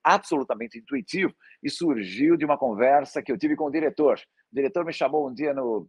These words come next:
primeiros meses, tá? É, na sala dele, aí falou, "Botini, você, é, conta a história legal do produto, é bem humorado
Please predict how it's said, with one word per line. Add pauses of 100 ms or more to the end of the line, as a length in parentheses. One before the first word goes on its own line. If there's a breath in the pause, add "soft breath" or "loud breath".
primeiros
meses,
tá? (760 loud breath)
É,
na
sala
dele, (300 soft breath)
aí
falou,
"Botini, (180)
você, (220)
é, (120)
conta
a
história
legal
do
produto,
é
bem
humorado